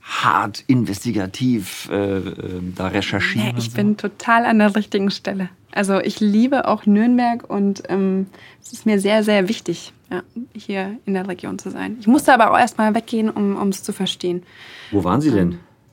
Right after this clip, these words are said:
Speaker 2: in Hamburg und Berlin unter anderem. Und, äh, als ich wiederkam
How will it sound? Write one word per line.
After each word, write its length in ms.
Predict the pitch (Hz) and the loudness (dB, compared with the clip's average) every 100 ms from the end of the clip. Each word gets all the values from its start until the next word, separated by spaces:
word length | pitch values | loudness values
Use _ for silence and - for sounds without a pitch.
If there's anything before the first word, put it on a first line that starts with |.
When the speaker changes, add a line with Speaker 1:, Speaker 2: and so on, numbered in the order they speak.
| _ _ | _ _
Speaker 2:
in 120 | 196 185 | -4 2
Hamburg 220 | 240 277 | 4 4
und 120 | 233 | 2
Berlin 280 | 208 196 202 | 4 4 2
unter 220 | 170 170 | 0 -4
anderem. 320 | 175 175 180 - - - - _ _ | -4 -4 -6 -10 -20 -20 -20 _ _
Und, 400 | 180 170 175 - | 2 4 2 2
äh, 140 | 180 170 | -2 -2
als 180 | 185 180 | -4 -4
ich 120 | - | -2
wiederkam 680 | 220 269 262 - 233 240 | 2 2 0 -2 0 0